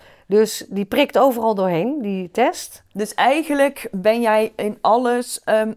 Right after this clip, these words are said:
Speaker 2: investeer jij in talent, zeg maar.
Speaker 1: Ja.
Speaker 2: Want dit is ook een investering om
Speaker 1: Ja.
Speaker 2: te kijken hoe dat je team beter
Speaker 1: Ja,
Speaker 2: komt.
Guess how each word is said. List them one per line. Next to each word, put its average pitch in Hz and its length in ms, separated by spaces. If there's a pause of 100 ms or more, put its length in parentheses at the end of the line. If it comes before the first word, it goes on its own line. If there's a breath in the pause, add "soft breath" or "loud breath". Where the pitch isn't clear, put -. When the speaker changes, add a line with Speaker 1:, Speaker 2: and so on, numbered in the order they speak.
Speaker 2:
investeer 226 720
jij 208 340
in 190 340
talent, 175 560
zeg - 260
maar. 214 80
Speaker 1:
Ja. 160 160
Speaker 2:
Want 160 160
dit 175 140
is 160 140
ook 196 180
een 185 100
investering 165 840
om 220 60
Speaker 1:
Ja. 240 120
Speaker 2:
te - 120
kijken 165 380
hoe 175 380
dat 175 340
je 180 260 (100)
team 220 320 (100)
beter 170 520
Speaker 1:
Ja, 240 180 (120)
Speaker 2:
komt. 175 140